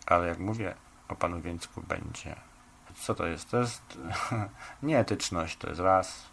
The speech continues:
To, to nie jest prawe, bo jakby to było prawe, czy ja bym to przegrał w sądzie, że się miałem widzieć z komendantem, a nie widziałem się z komendantem, jeszcze mi wmawiają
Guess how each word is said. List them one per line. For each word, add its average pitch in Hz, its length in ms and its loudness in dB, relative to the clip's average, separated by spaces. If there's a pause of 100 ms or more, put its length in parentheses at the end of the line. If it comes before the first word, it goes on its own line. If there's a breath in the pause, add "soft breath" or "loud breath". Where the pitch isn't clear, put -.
To, 160 80 -4
to 160 120 6
nie 147 120 6
jest 98 280 4
prawe, 87 640 8
bo 90 80 -2
jakby 82 200 -2
to 92 120 -2
było 87 280 0
prawe, 98 800 10
czy - 160 -6
ja 90 120 0
bym 87 140 -2
to 87 100 -2
przegrał 85 360 0
w - 60 -4
sądzie, 87 580 0 (260)
że 82 100 -8
się 85 140 -6
miałem 82 400 -2
widzieć 82 280 -8
z - 80 -6
komendantem, 82 800 0
a - 120 -4
nie 82 140 -4
widziałem 82 380 -2
się - 100 -10
z - 60 -8
komendantem, 82 760 -4
jeszcze - 220 -8
mi 82 120 -6
wmawiają 85 680 0